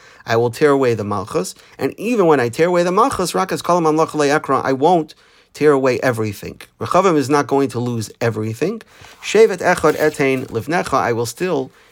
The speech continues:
keep one Shevet loyal to your son, L'man David Avdi, for the sake of David my servant,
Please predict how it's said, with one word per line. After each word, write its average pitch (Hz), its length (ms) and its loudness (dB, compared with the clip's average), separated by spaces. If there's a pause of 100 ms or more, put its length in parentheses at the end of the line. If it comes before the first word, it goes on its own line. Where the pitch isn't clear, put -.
(120)
keep 131 200 -6
one 131 220 2
Shevet 131 340 0
loyal 131 280 2
to 117 100 -10
your 107 100 -4
son, 175 280 0
L'man 120 240 -2
David 127 260 0
Avdi, 127 380 -2
for - 80 -10
the 113 100 -8
sake 139 240 -4
of 110 100 -6
David 120 300 -2
my 95 100 -10
servant, 151 440 -2